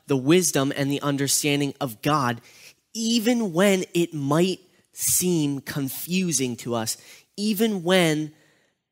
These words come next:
it might seem unclear. God says, Lay down your own understanding. Do not trust in yourself. Because if we trust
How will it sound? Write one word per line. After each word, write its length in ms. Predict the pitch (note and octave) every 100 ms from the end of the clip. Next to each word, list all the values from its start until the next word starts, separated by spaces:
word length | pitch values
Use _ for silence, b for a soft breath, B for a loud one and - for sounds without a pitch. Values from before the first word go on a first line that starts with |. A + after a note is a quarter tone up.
| _ _ _ _ _ -
it 160 | E3
might 280 | D3+ E3 D3
seem 500 | - - E3 D#3+ D#3+ - -
unclear. 960 | D3+ D#3+ E3 - E3 F#3 D3+ A2+ A#2+ B B B -
God 340 | D3+ C#3+ C#3+
says, 500 | - D3+ C3+ B2+ - B B -
Lay 480 | C#3 E3 G3 A3+ A3
down 680 | F3+ C#3+ B2 A#2 C3 F3+ b b
your 360 | D#3 F3 E3+ D3+
own 220 | D3 C#3
understanding. 920 | C#3 C3+ C3 - E3 E3+ B2 A#2 A#2
Do 180 | - E3+
not 280 | F#3 F3+ -
trust 680 | - - A3 D3 C3 - - B B -
in 100 | D3
yourself. 680 | C#3+ C#3 - G#3+ F3 A2 -
Because 320 | C#3+ - D3
if 180 | - -
we 120 | D#3
trust 600 | D3+ - - A#3+ E3 -